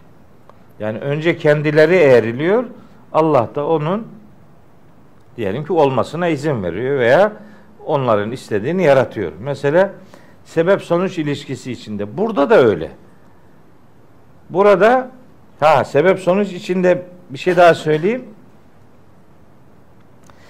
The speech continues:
Genellikle sebep önce verilir, sonuç sonra verilir.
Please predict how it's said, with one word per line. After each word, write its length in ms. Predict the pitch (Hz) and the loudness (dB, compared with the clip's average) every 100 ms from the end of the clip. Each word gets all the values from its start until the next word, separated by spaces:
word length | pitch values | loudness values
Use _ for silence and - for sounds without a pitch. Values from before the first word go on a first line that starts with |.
| - - - | -20 -20 -10
Genellikle 640 | - 139 160 175 220 160 131 | -2 2 4 2 -2 -2 -4
sebep 580 | - 143 139 190 185 - | 0 2 4 2 2 -2
önce 380 | 160 165 185 | -2 2 4
verilir, 540 | 143 127 139 208 240 - - - - - - - | 4 2 2 -2 -4 -12 -20 -20 -20 -20 -20 -20
sonuç 440 | - - 151 208 214 | -18 -6 -2 -2 -6
sonra 420 | - 170 143 101 | 0 4 4 2
verilir. 520 | 80 65 58 - - | -2 -8 -16 -20 -20